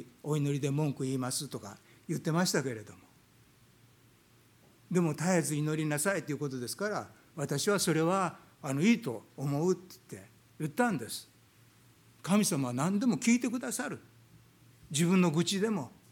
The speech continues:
弱音でも。だから、神様は絶えず祈りなさい。私に言いなさい。そう言ってくださっておられる。大事なことは、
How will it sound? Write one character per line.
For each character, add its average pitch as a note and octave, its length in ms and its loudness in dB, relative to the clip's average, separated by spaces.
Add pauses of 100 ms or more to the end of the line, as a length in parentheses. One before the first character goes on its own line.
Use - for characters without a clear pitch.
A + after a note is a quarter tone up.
弱 D3+ 220 0
音 E3 200 2
で A3 100 2
も。 G#3+ 260 -2 (680)
だ A#3+ 140 2
か A#3 140 2
ら、 A#3+ 320 0 (1120)
神 E3 240 2
様 B2+ 220 -4
は D3 180 -4
絶 B2 120 -6 (120)
え - 20 -2
ず C3 140 -4
祈 A#2+ 240 -6
り A#2+ 140 -8
な A#2 100 -12
さ G3 180 -8
い。 F#3+ 60 -12 (1040)
私 C#3 400 -2
に C#3 120 0
言 D3+ 160 0
い C#3 40 2
な C3 120 0
さ C3 120 -4
い。 - 120 -16 (920)
そ - 200 -2
う - 20 0
言 C3 80 -2
っ - 40 -20
て B2+ 120 -10
く B2 100 -8
だ A2+ 100 -10
さ B2+ 140 -6
っ B2 60 -10
て A#2+ 120 -14
お F#2+ 40 -12
ら F#2+ 80 -16
れ A#2 180 -20
る。 D#3+ 120 -20 (3000)
大 E3+ 220 4
事 G#3 100 2
な A3 120 0
こ A3+ 120 -2
と D#4 140 -6
は、 G3+ 200 -4